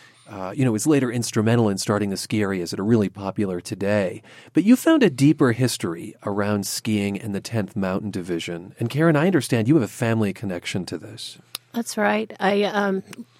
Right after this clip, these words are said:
Speaker 2: I learned to ski at Loveland when I was five.
Speaker 1: Okay.
Speaker 2: And so I, uh, my dad had an a-, ad agency in Denver, and he was the, he had, had the, uh, account for Vail when they opened, 'cause he was a World War Two vet.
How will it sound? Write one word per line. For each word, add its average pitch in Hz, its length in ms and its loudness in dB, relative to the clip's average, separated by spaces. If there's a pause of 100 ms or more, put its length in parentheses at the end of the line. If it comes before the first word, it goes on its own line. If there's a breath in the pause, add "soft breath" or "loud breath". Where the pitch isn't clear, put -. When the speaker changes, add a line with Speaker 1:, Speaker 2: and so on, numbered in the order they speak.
Speaker 2:
I 254 120 4
learned 311 220 6
to 277 60 4
ski 240 280 0
at 208 60 0
Loveland 214 560 2 (440 soft breath)
when 208 180 0
I 208 120 4
was 208 160 4
five. 190 600 2 (120)
Speaker 1:
Okay. 107 520 -2
Speaker 2:
And 220 220 4
so 240 160 6
I, 254 400 8
uh, 226 280 0
my 226 240 4
dad 226 360 6
had 214 300 -2
an 190 260 -2
a-, 220 160 2 (160)
ad 240 220 6
agency 214 560 0
in 208 100 2
Denver, 202 540 0 (260 soft breath)
and 220 160 2
he 247 180 0
was 233 260 2
the, 202 280 -2 (340 loud breath)
he 294 220 4
had, 233 320 -2 (100)
had 208 280 -2
the, 208 200 0
uh, 196 200 0
account 220 380 -2
for 202 160 -2
Vail 220 460 4 (100)
when 196 180 2
they 185 160 0
opened, 175 440 -4
'cause 196 200 -4
he 254 140 -2
was 220 140 4
a 196 80 -2
World 196 240 2
War 185 160 0
Two 202 180 -2
vet. 185 360 -4